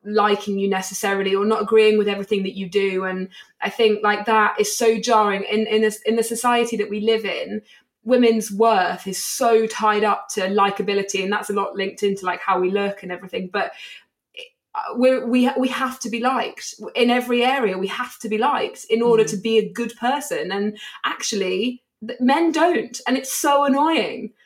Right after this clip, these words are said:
Speaker 2: Mm-hmm.
Speaker 1: Like, men can be ballers and just businessmen, and, like, just, you know, they can just be like, "Oh, he's just, he's, he's a savage. He gets great deals. Like, he, you know, he's a Rottweiler." Whereas women are bitches and they're bossy. I was like, "This is so unfair." So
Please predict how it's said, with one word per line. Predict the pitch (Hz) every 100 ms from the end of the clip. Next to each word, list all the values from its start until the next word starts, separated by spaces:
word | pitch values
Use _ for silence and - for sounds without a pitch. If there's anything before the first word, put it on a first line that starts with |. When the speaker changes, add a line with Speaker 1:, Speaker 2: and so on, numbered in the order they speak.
| -
Speaker 2:
Mm-hmm. | 208 202 185
Speaker 1:
Like, | -
men | 262 311 330
can | 320 311
be | 311 233
ballers | 277 339 254 180
and | 214
just | 240 208
businessmen, | - 320 320 285 226 185 185
and, | 202
like, | 226 233 233
just, | 269 226 202 -
you | 269
know, | 285 247
they | 277
can | 277
just | 277 277
be | 294
like, | 262 285
"Oh, | 294 269 - - - 359 269
he's | 311 285
just, | 269 294
he's, | 269 277 -
he's | - 269 -
a |
savage. | - 285 294 247
He | 226
gets | 233 247
great | - 285 269 220
deals. | 285 262 226 208
Like, | 233 226
he, | 262
you | 254 262
know, | 240
he's | 240
a | 254
Rottweiler." | 247 285 247 226 202 196 196 - - -
Whereas | 320 320
women | 269 339 269
are | 226 -
bitches | 330 - 226
and | 202
they're | 214 208
bossy. | - -
I | 277
was | 381
like, |
"This | 523 453
is | -
so | 453 415 403
unfair." | 381 370 349 254 -
So | - 254